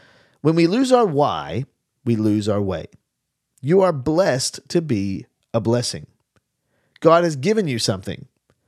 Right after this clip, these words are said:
so that you can do something with it. There's a "so that" in that. <laughs> Christmas is coming up, you know, a season that signifies the greatest blessing God has given us. That's Jesus,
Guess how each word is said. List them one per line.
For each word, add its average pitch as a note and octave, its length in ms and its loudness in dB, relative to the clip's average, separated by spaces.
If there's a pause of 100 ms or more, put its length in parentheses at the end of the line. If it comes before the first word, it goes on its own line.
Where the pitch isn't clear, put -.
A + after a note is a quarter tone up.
(120)
so - 140 0
that A#2+ 160 0
you B2+ 140 0
can A#2+ 200 -4
do G#2+ 240 0
something F#2 460 -8
with F#2 120 -8
it. - 80 -8
There's D#3 160 4
a D#3 80 0
"so D3+ 520 2
that" G2+ 420 -4 (380)
in G2+ 280 -6 (200)
that. - 340 -10 (480)
<laughs> - 1200 -20
Christmas F3+ 400 4
is C#3 100 0
coming C#3 280 2
up, C3 180 -2
you C#3 40 0
know, C3 120 0
a B2 80 -2
season D3 380 2
that C3+ 220 -2
signifies B2+ 760 0 (280)
the B2 120 2
greatest C3 500 2
blessing A2+ 400 -2
God G2 200 -2
has F2+ 100 -8
given F#2 280 -10
us. A2+ 180 -8
That's G2+ 160 -6
Jesus, G2 640 -8